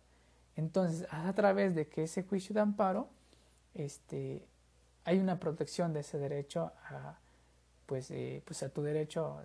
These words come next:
de la libertad de expresión que fue violado, ¿no? Así como hay uns-, otros instrumentos como es la acción de inconstitucionalidad, etcétera, etcétera, ¿no?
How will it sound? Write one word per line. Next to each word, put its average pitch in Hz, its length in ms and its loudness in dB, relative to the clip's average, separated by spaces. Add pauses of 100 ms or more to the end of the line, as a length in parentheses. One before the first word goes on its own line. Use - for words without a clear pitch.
de 131 220 -10
la 127 100 -8
libertad 135 380 -6
de 165 80 -6
expresión 156 420 -8
que 139 120 -8
fue 139 160 -6
violado, 131 480 -8
¿no? 247 180 -4 (840)
Así 180 340 0
como 175 280 2
hay 165 100 4
uns-, 170 260 -4
otros 175 320 2
instrumentos 190 680 2
como 147 280 -6
es 151 140 -8
la 139 220 -2
acción 151 320 -4
de 143 60 -4
inconstitucionalidad, 156 1300 -2
etcétera, 143 460 -6
etcétera, 117 480 -10
¿no? 233 180 -4